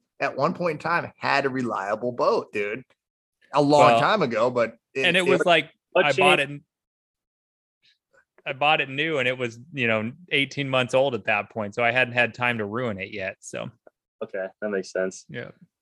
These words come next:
Speaker 3: Yeah.
Speaker 2: but that is
Speaker 3: Oh.
Speaker 2: why Josh made it. You know, it was, it was all because of me. So
Speaker 3: Man, he takes all the credit, but you're kind of exposing him now. I never knew that
Speaker 1: Mm-hmm.
Speaker 3: side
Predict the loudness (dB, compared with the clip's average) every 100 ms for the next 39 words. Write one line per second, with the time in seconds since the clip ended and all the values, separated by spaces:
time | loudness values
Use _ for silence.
0 | _ _ 4 6 6 0 _ _ _ -2
1 | 4 6 6 6 6 6 4 2 2 4
2 | 2 0 -6 0 2 2 0 -4 -6 -8
3 | -4 2 4 4 2 -2 -2 -2 -2 -4
4 | -6 -4 -2 -2 -6 _ _ _ _ _
5 | _ 2 6 6 4 4 4 4 4 2
6 | 0 -2 0 -2 -4 -6 -6 _ -10 0
7 | 2 2 -4 -2 0 0 -2 -2 0 0
8 | -2 -4 -2 0 0 0